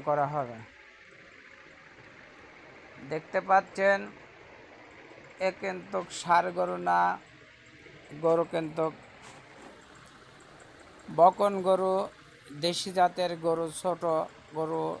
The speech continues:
এ কিন্তু খাবার লাগবে কম, ওষুধও লাগবে কম। যেহেতু একেবারেই সীমিত সময় সামনে রয়েছে আমাদের কুরবানি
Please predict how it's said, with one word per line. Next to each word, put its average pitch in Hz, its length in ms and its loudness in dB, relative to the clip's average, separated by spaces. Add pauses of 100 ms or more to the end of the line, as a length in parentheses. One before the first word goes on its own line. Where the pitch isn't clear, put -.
(800)
এ 180 180 -2
কিন্তু 190 400 -4 (260)
খাবার 180 420 8
লাগবে 170 420 4 (140)
কম, 170 260 6 (1200)
ওষুধও 180 440 -2
লাগবে 160 380 2 (100)
কম। 160 240 2 (1400)
যেহেতু 185 520 2 (1160)
একেবারেই 180 640 2 (100)
সীমিত 180 500 -6 (180)
সময় 170 360 2
সামনে 165 460 -2
রয়েছে 165 400 -2
আমাদের 156 400 0 (100)
কুরবানি 160 500 0